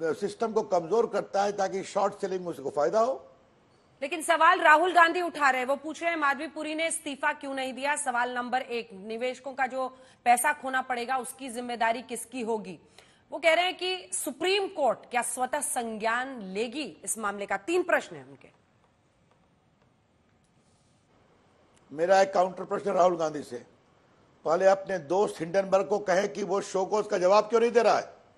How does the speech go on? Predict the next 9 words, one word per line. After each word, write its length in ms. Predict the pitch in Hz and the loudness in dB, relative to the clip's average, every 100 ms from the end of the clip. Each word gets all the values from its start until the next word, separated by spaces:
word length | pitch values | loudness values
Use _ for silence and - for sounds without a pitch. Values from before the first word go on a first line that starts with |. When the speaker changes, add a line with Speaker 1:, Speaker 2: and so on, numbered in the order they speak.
| _ _ _ _ _ _ _ _ _ _ _ _ _ _ _ _ _ _ _ _ _ _ 160 | _ _ _ _ _ _ _ _ _ _ _ _ _ _ _ _ _ _ _ _ _ _ -2
Speaker 1:
कहिए 300 | 214 247 190 - - - _ _ _ _ _ _ _ _ _ _ _ _ - | 6 8 8 2 -18 -20 _ _ _ _ _ _ _ _ _ _ _ _ -10
क्यों 120 | 202 | -4
नहीं 140 | 247 | 2
जवाब, 340 | 240 240 202 156 - - | 6 8 6 0 -12 0
जवाब 280 | 160 208 - | 4 6 4
से 100 | 233 | 0
क्यों 220 | 226 240 | 2 6
भागता 380 | 214 214 226 196 | 6 6 6 4
है? 240 | 135 - | 2 -8